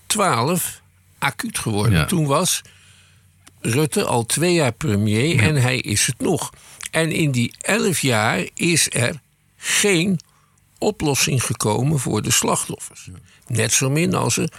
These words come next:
Speaker 1: een oplossing is gekomen voor de slachtoffers van de toeslagenaffaire.
Speaker 2: Ja. Ja, dat zijn hele hardvochtige problemen die misschien ook wat te weinig aansturing hebben gehad.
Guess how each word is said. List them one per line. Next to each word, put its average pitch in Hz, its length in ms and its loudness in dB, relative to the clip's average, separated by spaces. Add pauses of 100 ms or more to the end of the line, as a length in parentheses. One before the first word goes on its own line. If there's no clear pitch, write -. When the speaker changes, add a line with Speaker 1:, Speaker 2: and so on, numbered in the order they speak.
(140)
Speaker 1:
een 139 220 -2
oplossing 135 600 -2
is 139 160 0
gekomen 143 520 -2
voor 131 200 -2
de 147 100 -4
slachtoffers 135 680 -4 (280)
van 104 300 -2
de 156 160 -2 (400)
toeslagenaffaire. 120 1200 -2 (200)
Speaker 2:
Ja. - 140 -2 (880)
Ja, 80 280 2
dat 85 280 -2
zijn 92 220 2
hele 95 260 4
hardvochtige 92 800 0
problemen 92 640 4
die 95 140 2
misschien 92 340 2
ook 90 100 2
wat 95 140 0
te 101 80 0
weinig 90 260 4
aansturing 90 500 2
hebben 76 180 0
gehad. 73 240 -16